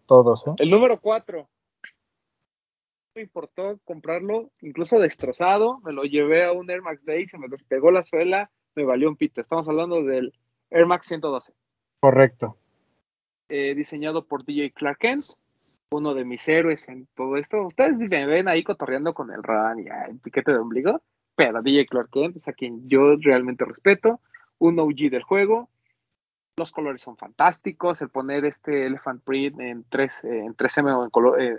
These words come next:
Speaker 2: en reflejante, me <laughs> parece una idea bastante, bastante buena. El upper en gamuza,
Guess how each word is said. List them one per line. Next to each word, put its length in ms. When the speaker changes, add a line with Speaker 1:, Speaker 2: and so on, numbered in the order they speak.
Speaker 2:
en 120
reflejante, 720
me 120
<laughs> 0
parece 400
una 160
idea 480
bastante, 420
bastante 380
buena. 520
El 200
upper 200
en 100
gamuza, 800